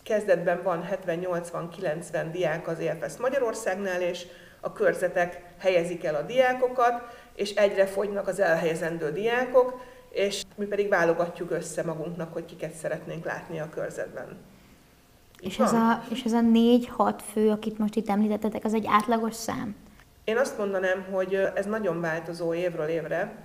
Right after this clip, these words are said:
Speaker 1: mert Tatabánya körzetben egyébként jellemző, hogy évközben jönnek.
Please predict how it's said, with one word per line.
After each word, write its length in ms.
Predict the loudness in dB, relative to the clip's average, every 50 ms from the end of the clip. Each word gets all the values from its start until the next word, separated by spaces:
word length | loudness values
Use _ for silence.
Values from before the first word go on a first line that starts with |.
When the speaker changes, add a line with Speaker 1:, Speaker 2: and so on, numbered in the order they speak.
| -20 -20 -20 -20 _ -6
Speaker 1:
mert 380 | -4 -2 0 0 -2 -4 -8 -14 -6 _
Tatabánya 540 | -2 0 0 2 2 2 2 2 -2 -4
körzetben 460 | -2 -2 -2 0 0 -4 -4 -4 -4 -4
egyébként 480 | -2 -4 -4 -6 -6 -10 -12 -10 -4
jellemző, 560 | -2 0 0 0 -2 -2 -6 -6 -8 -8 -8 -6
hogy 140 | -8 -6 -6
évközben 600 | -6 -8 -8 -10 -10 -10 -10 -8 -8 -8 -6 -4
jönnek. 480 | -6 -6 -6 -6 -8 -8 -10 -10 -14